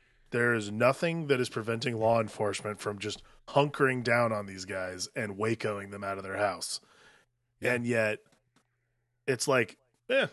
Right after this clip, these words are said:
Speaker 1: they seem normal to me. It's fine."
Speaker 2: Well, just the F B I guy that's like, "Sorry I got your wife murdered. Also, fuck you. I'm not gonna help you with
Speaker 1: Yeah,
Speaker 2: anything."
Speaker 1: I'm not helping you with anything.
Speaker 2: <laughs>
Speaker 1: You
Speaker 2: Granted, it'd be great for my career to bust a terrorist, but also, I just kinda wanna keep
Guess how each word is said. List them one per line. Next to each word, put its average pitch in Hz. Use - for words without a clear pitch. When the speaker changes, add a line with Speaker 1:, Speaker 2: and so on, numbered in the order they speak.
Speaker 1:
they 151
seem 214
normal 208
to 185
me. 214
It's -
fine." 214
Speaker 2:
Well, 147
just 202
the 208
F 196
B 170
I 165
guy 156
that's 147
like, 110
"Sorry 120
I 156
got 151
your 160
wife 120
murdered. 113
Also, 131
fuck 117
you. 98
I'm 92
not 98
gonna 98
help 95
you 95
with 87
Speaker 1:
Yeah, 170
Speaker 2:
anything." -
Speaker 1:
I'm 135
not 131
helping 117
you 110
with -
anything. -
Speaker 2:
<laughs> 370
Speaker 1:
You 113
Speaker 2:
Granted, 190
it'd 170
be 160
great 165
for 185
my 170
career 165
to 156
bust 147
a 143
terrorist, 143
but 127
also, 165
I 185
just 214
kinda 214
wanna 175
keep 147